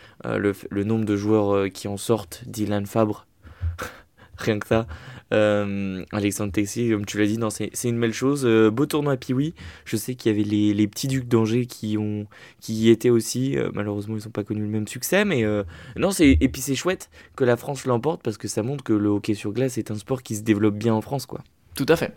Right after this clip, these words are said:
Speaker 2: avec, euh, avec deux joueurs de plus en plus et, euh, en, en
Speaker 1: C'est
Speaker 2: vue.
Speaker 1: ça.
Speaker 2: Donc, euh, donc voilà, donc ça, c'était
Speaker 1: Genre
Speaker 2: pour nous.
Speaker 1: avec un club canadien qui pourrait venir jouer dans, dans un an et demi. Je dis ça, ça,
Speaker 2: <laughs> Ça, ah oui, alors oui, tiens, bah, tu, tu balances l'info. Euh, oui, il y, y a une rumeur. Alors,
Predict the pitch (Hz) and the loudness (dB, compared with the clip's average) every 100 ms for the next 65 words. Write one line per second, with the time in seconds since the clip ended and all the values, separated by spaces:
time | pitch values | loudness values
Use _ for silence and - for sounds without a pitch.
0 | - 110 110 - 110 107 - 113 120 117 | -6 -2 -2 0 0 0 -2 -2 -2 -2
1 | 117 120 113 - 151 - 113 104 - 120 | 0 0 2 2 2 2 0 0 -2 0
2 | 110 147 135 143 160 117 - _ - _ | 2 4 4 2 2 2 -4 _ -20 _
3 | _ - 120 120 113 120 117 127 117 120 | _ -14 -6 -4 -4 -4 -4 -2 -2 -6
4 | - - 113 113 113 113 117 139 127 123 | -8 -4 2 4 6 4 2 2 4 4
5 | 117 120 143 107 - 107 107 104 123 117 | 4 2 -2 -4 -2 0 0 -4 -2 0
6 | 104 101 101 92 98 98 101 110 135 120 | 0 0 -2 0 0 2 2 0 -2 -6
7 | - - 156 - 196 - 175 - - - | -10 -6 -2 4 4 4 -2 -2 -10 -10
8 | - - - - _ - - 160 190 - | -18 -18 -20 -20 _ -20 -14 -2 2 4
9 | 180 185 151 147 151 165 - 143 139 139 | 4 4 4 4 4 2 2 2 6 6
10 | - - 175 170 180 175 175 - 160 - | 6 4 4 4 6 6 6 0 -6 -4
11 | 190 208 208 - 147 151 175 190 160 151 | 0 2 2 4 6 6 2 0 0 4
12 | 165 190 190 196 165 226 220 214 190 151 | 6 6 4 6 6 6 8 10 10 8
13 | 127 120 143 | 6 4 2